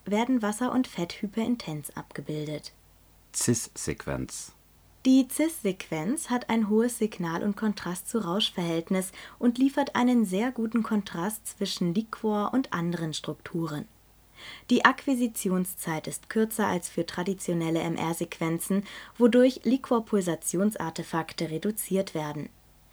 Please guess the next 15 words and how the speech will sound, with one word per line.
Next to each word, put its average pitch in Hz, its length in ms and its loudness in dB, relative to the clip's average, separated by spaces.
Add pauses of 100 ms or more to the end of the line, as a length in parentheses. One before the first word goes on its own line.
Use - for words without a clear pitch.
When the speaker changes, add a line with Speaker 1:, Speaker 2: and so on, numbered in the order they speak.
(280)
Speaker 1:
Schichtdicken 180 640 2
im 165 160 -2
Submillimeterbereich 190 1400 0
können 269 320 2
akquiriert 220 680 -2
werden 196 440 2
und - 300 -2
multiplanare 208 960 0
Rekonstruktionen 185 1120 -2
erlauben 240 460 0
die 233 140 0
Darstellung 185 640 -2
der 214 100 2
jeweiligen 175 640 0
Nervenstrukturen. 170 1120 -4